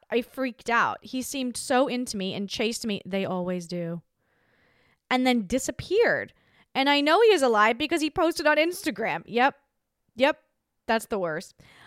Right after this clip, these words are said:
"I'm really upset and I don't know what to do. Please help. I don't wanna seem crazy." This is probably one of the most relatable buckle ups I've received. Like, it really is.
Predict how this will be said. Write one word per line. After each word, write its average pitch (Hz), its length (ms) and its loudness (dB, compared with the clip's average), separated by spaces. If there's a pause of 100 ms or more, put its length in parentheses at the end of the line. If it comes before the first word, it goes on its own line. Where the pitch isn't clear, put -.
(120)
"I'm 247 200 -4
really 277 240 2
upset 220 520 4
and 226 80 -4
I 208 60 0
don't 202 180 -2
know 190 80 -4
what 202 140 -4
to 208 60 -12
do. 175 260 -4
Please 214 380 -8
help. 143 300 -4
I 202 100 -4
don't 190 300 -6
wanna 147 160 -10
seem 101 260 -16
crazy." 87 460 -16 (440)
This 320 120 -6
is 480 80 -4
probably 508 200 2
one 359 120 2
of 277 40 -4
the 254 60 -2
most 233 180 -2
relatable 202 520 -4
buckle 190 360 -4
ups - 420 -6
I've 165 200 -6
received. 165 520 -12 (600)
Like, 214 360 -6 (540)
it - 180 -8
really 220 280 0
is. 87 300 -12